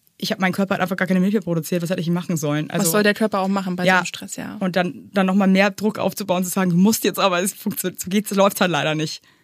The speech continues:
Speaker 2: Überraschend, oder? Dass
Speaker 1: Nee,
Speaker 2: das dann so oder doch
Speaker 1: total.
Speaker 2: nicht klappt. <laughs>
Speaker 1: Ja, nee, also
Speaker 2: Ich hab, äh,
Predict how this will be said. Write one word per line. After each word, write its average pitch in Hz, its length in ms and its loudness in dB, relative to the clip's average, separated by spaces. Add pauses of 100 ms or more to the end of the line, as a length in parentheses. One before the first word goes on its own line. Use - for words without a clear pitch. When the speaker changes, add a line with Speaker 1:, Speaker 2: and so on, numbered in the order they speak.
(140)
Speaker 2:
Überraschend, 196 380 -6
oder? 277 300 -6
Dass 208 100 2
Speaker 1:
Nee, 202 60 2
Speaker 2:
das 185 120 2 (140)
dann 277 100 6
so 262 80 6
oder 247 120 4
doch 185 80 4
Speaker 1:
total. 214 160 4
Speaker 2:
nicht - 160 4
klappt. 277 300 4 (120)
<laughs> - 100 0
Speaker 1:
Ja, 202 360 4
nee, 185 400 0 (220)
also 180 460 0 (280)
Speaker 2:
Ich 214 180 0
hab, 226 180 0 (140)
äh, 214 160 2